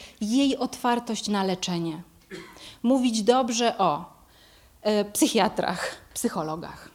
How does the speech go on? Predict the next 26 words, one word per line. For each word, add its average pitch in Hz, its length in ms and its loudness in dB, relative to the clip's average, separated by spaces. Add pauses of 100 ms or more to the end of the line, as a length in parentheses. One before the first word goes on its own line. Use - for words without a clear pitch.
(120)
oczywiście, 160 540 -10
psychoterapeutach, 185 1080 -2 (400)
ale 208 220 2
mówiąc 208 300 0
bardziej 208 340 0
serio, 175 340 -4 (200)
mówić 220 360 -2
dobrze 226 460 0
o 196 80 -2
leczeniu, 208 800 0
o - 60 -6
konieczności 247 920 -2
leczenia 160 580 -6
się, - 200 -8 (480)
o - 80 2
chodzeniu 247 500 4
do 240 140 0
poradni, 208 640 2
do 214 120 0
przychodni, 226 680 -2 (340)
do 220 80 4
poradni 226 380 0
zdrowia 208 380 2
psychicznego, - 760 -10
do 208 120 0
przychodni. 175 720 -2